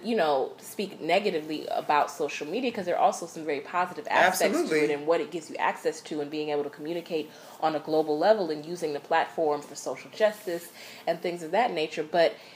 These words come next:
Speaker 1: there are some things that come along with it that are just very dangerous, and they're changing who we are and how we socialize and our behavior as a people.
Speaker 2: Yeah.
Speaker 1: And, um,
Speaker 2: That we have to be careful of. But even
Speaker 1: Yeah.
Speaker 2: the other thing, and just not to even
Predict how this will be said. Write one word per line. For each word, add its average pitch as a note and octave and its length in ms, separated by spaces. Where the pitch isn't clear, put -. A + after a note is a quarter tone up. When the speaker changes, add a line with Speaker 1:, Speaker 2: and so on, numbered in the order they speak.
Speaker 1:
there F#3 240
are D#3+ 200
some D#3 220
things D#3 320
that - 120
come D#3 180
along D3 340
with A3 180
it F#3+ 120
that E3 140
are D#3+ 40
just F3 220
very D#3 200
dangerous, E3+ 520
and D#3 100
they're C#3+ 100
changing E3 680
who G3 100
we E3 240
are F#3 260
and E3 100
how D#3+ 140
we A2 140
socialize E3 720
and C3+ 200
our A2+ 300
behavior D#3 680
as - 300
a F#2+ 80
people. G#3 480
Speaker 2:
Yeah. C3 400
Speaker 1:
And, D3 320
um, C#3 200
Speaker 2:
That C#3+ 100
we D3+ 60
have D#3 100
to D3 60
be C#3+ 80
careful E3 280
of. C3+ 140
But F3+ 140
even A#3+ 360
Speaker 1:
Yeah. C#4+ 260
Speaker 2:
the F3+ 160
other G#3 180
thing, D#3+ 380
and D#3+ 120
just D#3 280
not D#3 240
to E3+ 80
even D3 260